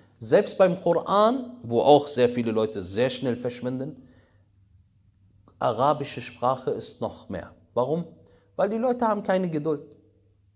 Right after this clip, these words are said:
Aber die wollen den Koran erklären, die wollen die Sunna erklären und die wissen auf alles eine Antwort, die wissen auch, was die Gelehrten sagen und das ohne die arabische Sprache.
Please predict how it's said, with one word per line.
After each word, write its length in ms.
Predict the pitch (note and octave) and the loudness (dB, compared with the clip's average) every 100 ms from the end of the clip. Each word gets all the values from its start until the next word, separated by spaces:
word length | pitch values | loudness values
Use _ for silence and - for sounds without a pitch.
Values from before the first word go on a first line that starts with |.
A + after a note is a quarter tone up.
| _ _ _ _ _ _ _ _ | _ _ _ _ _ _ _ _
Aber 220 | B2+ B2 | -2 -2
die 140 | A#2 A#2 | 0 2
wollen 180 | B2 | 2
den 120 | G#2+ - | 2 -6
Koran 420 | G#2 - B2 F#3 | -8 -4 -2 -2
erklären, 560 | F3 - E3 D#3+ D3+ - | -4 -6 -4 -4 -6 -10
die 180 | A#2 G2 | -10 -4
wollen 180 | G#2 G2+ | -2 -2
die 80 | F2 | -6
Sunna 380 | - C#3+ E3 | -2 -2 -2
erklären 540 | C#3 C#3+ D3 C3+ B2 A#2+ | -6 -6 -4 -4 -4 -10
und 180 | G#2+ G2 | -8 -6
die 120 | G2 | -6
wissen 200 | C3 B2 | -6 -4
auf 200 | A#2+ - | -6 -4
alles 260 | B2+ B2 - | -6 -6 -6
eine 240 | A2+ G2 | -6 -6
Antwort, 480 | D3+ F3 F3+ F3 - - _ _ - | -6 -6 -6 -6 -10 -20 _ _ -10
die 100 | G2+ | -8
wissen 220 | B2 C3+ | -6 -4
auch, 180 | G#2+ - | -4 -4
was 160 | G#2 | -6
die 100 | - | -6
Gelehrten 380 | G2 A#2 D#3 E3 | -2 -2 -2 -4
sagen 300 | C#3 C#3 C3 | -4 -4 -6
und 180 | B2+ G#2+ | -6 -2
das 180 | B2 - | -2 -2
ohne 220 | B2 A#2 | -4 -4
die 160 | G#2 | -6
arabische 420 | D#2 F#2 F#2 - - | -6 -4 -6 -8 -20
Sprache. 360 | - - - | -18 -20 -20